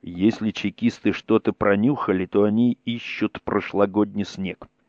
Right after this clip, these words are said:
Но, между нами говоря, Григорий Петрович, жизнь есть жизнь.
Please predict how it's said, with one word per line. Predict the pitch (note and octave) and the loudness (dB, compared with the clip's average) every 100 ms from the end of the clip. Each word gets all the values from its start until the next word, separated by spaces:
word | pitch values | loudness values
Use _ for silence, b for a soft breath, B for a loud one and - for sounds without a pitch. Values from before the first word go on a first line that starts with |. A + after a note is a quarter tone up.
| _ _ _ _ _ _ _ _ _ _ _ | _ _ _ _ _ _ _ _ _ _ _
Но, | - F2+ | -8 -4
между | F#2+ B2+ A2+ A#2 | 0 0 0 0
нами | A2 B2+ | 0 0
говоря, | A2+ A2+ G#2+ | 4 4 4
Григорий | A2+ G#2+ G#2+ G#2+ | 4 0 -2 -2
Петрович, | - - G#2 A2+ A2+ - - - | -4 0 4 4 4 -2 -12 -8
жизнь | G2+ F#2 A#2+ C#3+ A2+ A2+ | -8 -2 0 0 0 -2
есть | F#2+ A2+ G#2+ G2+ | 0 2 2 -2
жизнь. | F#2+ G#2+ A#2 - | -2 2 2 0